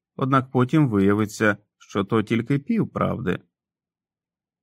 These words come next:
Тієї ночі вони зупинилися у коморі за три милі від Претта, і Том постійно прокидався і будив Ніка, щоби заспокоїтися. Близько одинадцятої ранку вони дійшли до Аюки,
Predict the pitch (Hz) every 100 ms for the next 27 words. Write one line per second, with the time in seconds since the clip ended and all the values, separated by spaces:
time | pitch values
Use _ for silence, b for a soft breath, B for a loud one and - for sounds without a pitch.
0 | _ _ _ _ _ _ _ _ _ _
1 | - 113 196 196 120 202 175 120 110 160
2 | 135 - 107 143 131 - 101 95 104 131
3 | 156 107 104 95 127 104 107 101 95 -
4 | 98 95 - 95 - 104 101 95 151 175
5 | 165 104 - 135 175 180 175 151 117 98
6 | 104 123 135 117 117 120 131 95 92 120
7 | 147 117 - 101 101 120 120 165 175 101
8 | 90 92 95 - 95 _ _ _ _ -
9 | 113 135 127 127 117 120 123 120 104 107
10 | 107 107 131 170 151 101 107 127 101 107
11 | 113 101 101 - 104 101 90 - 92